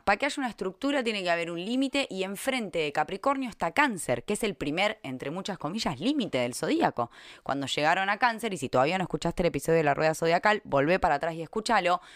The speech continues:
Cuando llegamos a Cáncer, Cáncer dice, "Muchachos, hasta acá llegamos. Hay uno de fuego, hay uno de tierra, hay uno de aire, estoy yo que somos de agua, hasta acá, primer límite". Capricornio es el límite ya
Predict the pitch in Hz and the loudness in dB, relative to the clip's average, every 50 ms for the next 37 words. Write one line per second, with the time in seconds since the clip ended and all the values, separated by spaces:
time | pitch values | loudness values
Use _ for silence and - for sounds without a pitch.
0 | - - - - - - _ - - 190 208 214 226 - 262 269 269 269 254 262 | -20 -20 -20 -20 -20 -20 _ -2 -2 0 0 0 -2 2 2 2 2 2 2 0
1 | 254 - 254 226 208 - 214 196 - 214 220 226 214 - 226 202 190 202 214 - | 2 2 2 0 2 0 -2 -2 0 -2 -2 -2 -2 -6 -6 -4 -4 -4 -6 -2
2 | - 214 - - - 165 170 - - 247 247 240 - 262 247 - - 160 - - | -2 -4 -4 -4 -6 -8 -6 -2 -2 -2 -2 0 -2 -4 -4 -4 -8 -8 -8 -8
3 | 147 - 180 180 - - 262 294 311 247 185 156 143 - _ _ _ - - - | -6 -4 -4 -4 -2 0 2 2 2 0 0 -4 -6 -8 _ _ _ -20 -20 -20
4 | - _ - 123 135 156 175 185 190 202 214 220 214 - 294 285 277 233 175 156 | -20 _ -8 -6 -4 -2 -2 2 2 4 4 2 2 2 4 6 6 6 6 4
5 | 170 185 202 214 220 233 226 - 240 262 240 190 160 139 139 165 185 208 220 233 | 0 -2 0 0 0 0 0 2 2 2 2 4 2 0 -2 -2 -4 -2 -2 0
6 | 240 254 269 254 226 170 143 147 139 - 202 190 - 220 202 214 208 - 214 214 | 4 6 6 6 4 4 -2 -4 -4 -4 -6 -2 0 0 0 0 -4 -4 -2 -2
7 | 226 233 233 240 247 254 247 - 180 160 - 196 226 254 - - 190 170 170 175 | 0 2 4 4 4 2 2 0 -2 -2 2 4 2 2 2 -2 -6 -2 0 0
8 | 165 160 156 147 139 131 127 117 - 123 117 - - - - - - - _ - | 0 0 0 -2 -2 -2 -6 -4 -2 -4 -4 -4 -10 -20 -20 -20 -20 -18 _ 2
9 | 233 233 233 240 247 240 - - 285 277 254 233 233 233 240 240 - - 185 208 | 2 2 2 2 -4 -4 0 2 2 2 2 0 -2 -2 -2 -2 0 0 -2 -2
10 | 208 - - _ _ - 185 185 196 196 196 220 220 226 233 214 - 208 - - | -2 -6 -10 _ _ -2 -2 -2 0 -2 -4 -2 -2 -2 -4 -2 -2 -4 -4 0
11 | - 190 185 190 202 - | 0 2 2 2 0 -2